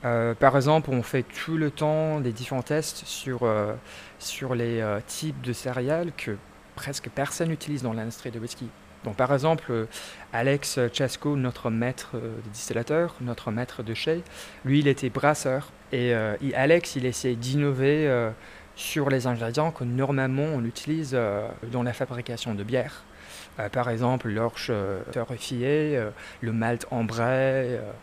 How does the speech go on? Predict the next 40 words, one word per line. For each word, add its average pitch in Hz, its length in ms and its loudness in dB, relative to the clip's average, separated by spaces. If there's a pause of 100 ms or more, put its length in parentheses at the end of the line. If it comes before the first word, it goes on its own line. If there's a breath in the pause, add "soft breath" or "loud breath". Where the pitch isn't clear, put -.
(440 loud breath)
le 113 100 -2
malt 117 280 2
au 113 60 0
chocolat. 135 1000 2 (320 loud breath)
Je 127 140 -2
le 117 120 2
dis 131 220 0
à 117 80 0
chaque 120 200 0
fois, 160 180 6
mais 127 120 2
ça 120 160 2
revient 123 380 2
vraiment, 156 380 2
euh, 113 340 2 (380 loud breath)
à 113 80 0
la 110 120 0
quête 147 360 2
de 101 60 -4
nouveaux 135 320 -2
saveurs. 127 540 -2 (320)
Chez 131 180 -2
Teeling, 165 460 0
euh, 131 200 2 (560 loud breath)
on 120 120 0
a 117 120 2
fait, 143 420 2
euh, 117 640 2 (220)
quinze 139 480 0
tests 147 320 0
à 131 60 -2
peu 123 140 -10
près 160 260 0
sur 135 200 -6
les 107 100 -6
différents 123 340 -6
types - 280 -10
de, 117 160 -4 (200)
de 123 60 -6
levure, 120 340 -4